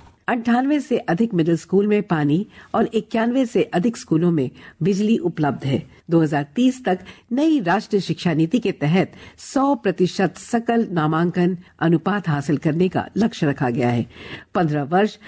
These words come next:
या इससे ऊपर आयु वर्ग के लोगों की साक्षरता दर करीब सतहत्तर प्रतिशत पहुंच गई है। सात सौ अठारह एकलव्य मॉडल आवासीय विद्यालय अब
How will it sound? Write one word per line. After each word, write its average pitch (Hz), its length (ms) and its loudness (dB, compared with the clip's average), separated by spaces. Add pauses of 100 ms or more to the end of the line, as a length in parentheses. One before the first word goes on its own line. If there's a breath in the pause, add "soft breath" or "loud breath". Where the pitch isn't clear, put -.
(220 loud breath)
या 269 240 4
इससे 320 320 -4
ऊपर 196 500 -2
आयु 156 280 0
वर्ग 208 220 0
के 175 120 2
लोगों 175 300 0
की 220 180 0
साक्षरता 190 640 -2
दर 147 280 -2 (300 loud breath)
करीब 240 320 0 (200 loud breath)
सतहत्तर 254 460 -2
प्रतिशत 143 520 -2
पहुंच 214 280 0
गई 127 160 0
है। 117 240 -2 (240)
सात 294 320 -2
सौ 269 120 0
अठारह 220 680 -2
एकलव्य 180 420 2
मॉडल 156 360 2 (120)
आवासीय 170 460 0
विद्यालय 151 480 0 (200)
अब 233 120 -2